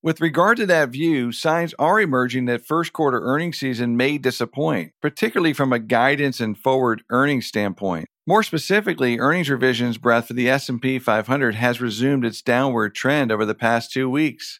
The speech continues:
and is once again approaching negative territory. This is largely being driven by declining revisions in cyclical industries where we've been more negative. These include consumer discretionary, industrials,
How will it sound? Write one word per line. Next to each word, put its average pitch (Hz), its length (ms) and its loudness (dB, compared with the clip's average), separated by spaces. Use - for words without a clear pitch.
and 127 120 0
is 123 120 0
once 147 300 -2
again 143 400 0
approaching 120 500 -2
negative 117 380 0
territory. 107 680 0
This 208 120 -2
is 180 180 -4
largely 180 420 2
being 135 220 0
driven 135 300 -2
by 127 180 2
declining 127 680 -2
revisions 120 540 0
in 110 120 -2
cyclical 131 600 -2
industries 117 800 -2
where 139 140 0
we've 147 200 0
been 156 260 2
more 120 200 2
negative. 113 580 -2
These 208 180 0
include 165 380 2
consumer 156 420 -2
discretionary, 151 1000 -2
industrials, 143 880 0